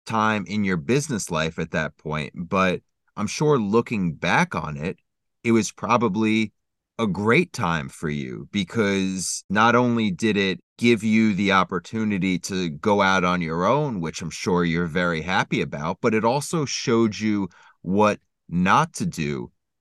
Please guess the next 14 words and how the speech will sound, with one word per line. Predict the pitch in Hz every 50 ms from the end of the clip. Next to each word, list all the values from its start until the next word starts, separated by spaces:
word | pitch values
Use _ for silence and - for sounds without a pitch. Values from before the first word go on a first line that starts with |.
| _ -
as | - 98 90 87 82 82 80 - -
a | - 90
boss, | 80 65 73 82 80 82 80 90 87 - - -
which | - 92 95 92 85 - - - - -
sometimes | - - - 120 113 113 - 127 127 127 127 123 123 113 117
is | 123 117 107 104 95 87 - _ _ _ _ _ - 76 87
just | 82 - 113 123 120 - -
as | 123 107 -
important | 110 95 85 - - 120 120 113 113 110 104 101 87 -
as | 95 95 95 92 92 90 90 90 90 85 - - _ _ _ _ _
seeing | - - - - 123 110 101 101 98 92
what | 87 104 113 113 - _
to | - - - 175 190 190
do | 151 - 98 78 73 67 -